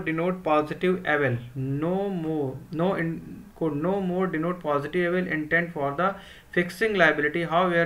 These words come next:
there are certain type of act which signifies want of care as culpable resulting out of breach of the duty, what is, what it is known as, right। इसमें नाइनटीन क्वेश्चन जो है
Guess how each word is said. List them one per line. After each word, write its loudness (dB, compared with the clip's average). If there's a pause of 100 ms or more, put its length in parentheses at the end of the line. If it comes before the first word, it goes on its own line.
there 4
are 4
certain 0
type 2
of -4
act -2 (340)
which 4
signifies 0 (400)
want 6 (240)
of 2
care 4 (140)
as 2
culpable 0 (400)
resulting 4 (180)
out 2
of 0
breach -2
of 0
the 2
duty, 0 (140)
what 2
is, -10 (480)
what 6
it 4
is -4 (120)
known -2 (140)
as, 0 (380)
right। 8 (640)
इसमें 2 (1300)
नाइनटीन 2
क्वेश्चन 0
जो 0
है 2